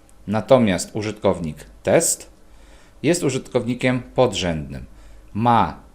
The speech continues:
limit tysiąc złotych, jeśli chodzi o sprzedaż, i pięć tysięcy, jeśli chodzi o zakup. Oznacza to, że wszystkie zakupy powyżej tysiąca, sprzedaż powyżej tysiąca i zakupy powyżej pięciu tysięcy,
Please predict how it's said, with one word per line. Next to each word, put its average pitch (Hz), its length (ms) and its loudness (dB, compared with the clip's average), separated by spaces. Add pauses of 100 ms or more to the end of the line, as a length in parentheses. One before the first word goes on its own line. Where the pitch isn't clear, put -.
(640)
limit 117 520 0 (220)
tysiąc 113 340 -2
złotych, 95 320 -2
jeśli 87 240 -6
chodzi 82 300 -6
o 73 80 -10
sprzedaż, 101 680 -4 (400)
i 180 120 -2
pięć 147 280 0
tysięcy, 120 520 -2
jeśli 92 260 -2
chodzi 98 320 -2
o 95 80 0
zakup. 92 440 -4
Oznacza 104 480 -2
to, - 240 -10 (540)
że 104 160 -2
wszystkie 156 560 0
zakupy 85 560 -2 (760)
powyżej 107 360 0
tysiąca, 95 640 -2 (340)
sprzedaż 110 500 2
powyżej 92 340 -2
tysiąca 95 520 -6
i 101 100 -4
zakupy 127 440 0
powyżej 98 400 -4
pięciu 131 340 -6
tysięcy, 127 600 -4